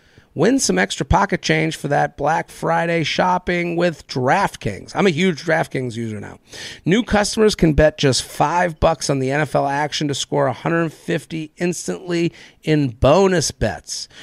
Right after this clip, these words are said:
No matter your appetite, there's something for you. Money lines, parlays, props, live bets, and so much more. You name it, they've got it. I use DraftKings every week for N F L football.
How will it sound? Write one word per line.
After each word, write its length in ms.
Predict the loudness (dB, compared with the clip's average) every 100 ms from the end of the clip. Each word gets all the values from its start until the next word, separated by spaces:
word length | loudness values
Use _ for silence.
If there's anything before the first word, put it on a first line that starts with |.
| -20 -8
No 100 | -2
matter 320 | 2 4 6
your 140 | 6 6
appetite, 640 | 4 2 0 0 0 -2
there's 160 | -6 -4
something 340 | -4 -4 -6
for 180 | -6 -4
you. 280 | -2 -4 -6
Money 380 | -6 -2 0 -2
lines, 400 | -4 -8 -12 -4
parlays, 840 | -2 2 2 4 2 2 -2 -6 -4
props, 540 | 2 2 2 -4 -10
live 440 | -4 0 0 0
bets, 380 | -2 0 0 -6
and 180 | -10 -6
so 320 | -4 -2 0
much 220 | 0 -2
more. 240 | -2 0 -2
You 180 | -2 -2
name 300 | 0 0 0
it, 140 | 0
they've 200 | -2 0
got 260 | 2 2 0
it. 100 | -4 -20 -20 -20 -20 _ _
I 160 | -2 0
use 320 | 0 0 -2
DraftKings 760 | -2 -2 -2 -4 -4 -4 -8 -10 -4
every 240 | -2 0
week 260 | -2 -6 -8
for 460 | -10 -8 -8 -10 -8
N 80 | -6
F 140 | -4
L 80 | -8
football. 520 | -6 -2 -2 -2 -6